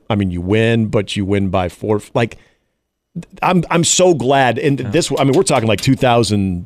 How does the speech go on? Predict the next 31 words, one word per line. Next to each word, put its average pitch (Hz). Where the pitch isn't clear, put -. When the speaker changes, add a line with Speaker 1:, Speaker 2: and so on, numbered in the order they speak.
Speaker 1:
twelve, 104
two 135
thousand 104
thirteen 110
when 98
this 92
happened. 123
Ten 151
years 135
now, 123
we're, 123
it, 147
now 135
it's 120
much 127
bigger. 156
It, 165
there's 131
so 143
much 139
more 127
equality 127
with 117
the 113
sport, 131
because 143
even 226
back 139
then 165
you 151
saw, 120